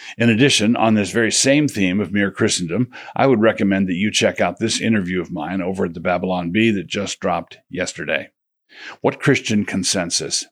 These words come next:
means. I will start where I believe there is simply a misunderstanding or confusion of some sort. I most emphatically do not believe that we can start with a formal and external acknowledgement of the Lordship of Jesus Christ.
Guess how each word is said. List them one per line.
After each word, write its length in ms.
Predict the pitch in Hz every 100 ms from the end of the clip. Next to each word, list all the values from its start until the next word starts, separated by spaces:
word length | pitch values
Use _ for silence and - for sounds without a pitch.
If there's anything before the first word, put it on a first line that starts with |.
| -
means. 640 | 95 - - - - - - -
I 100 | 123
will 120 | 147
start 360 | - 104 92
where 140 | 92 92
I 100 | 104
believe 380 | 104 95 87 87
there 100 | 90
is 100 | -
simply 320 | 120 104 90
a 60 |
misunderstanding 960 | 87 98 101 98 87 87 - 95 95 85
or 120 | -
confusion 640 | - 92 82 113 113 98 76
of 100 | -
some 220 | - 73
sort. 340 | - 50 50 - _ - - -
I 60 | 101
most 260 | 123 -
emphatically 560 | 90 - 117 110 95 87
do 180 | - 90
not 320 | 104 131 -
believe 460 | - 64 62 -
that 140 | - 92
we 120 | 98
can 140 | 92
start 360 | 87 - 101 87
with 120 | 92
a 60 | 90
formal 480 | - 87 80 95 98
and 220 | 95 90
external 600 | - 92 - - 80 -
acknowledgement 600 | 95 87 69 - - 95
of 80 | 95
the 60 | 85
Lordship 380 | 82 - - -
of 60 |
Jesus 400 | - - - -
Christ. 480 | - 123 87 - -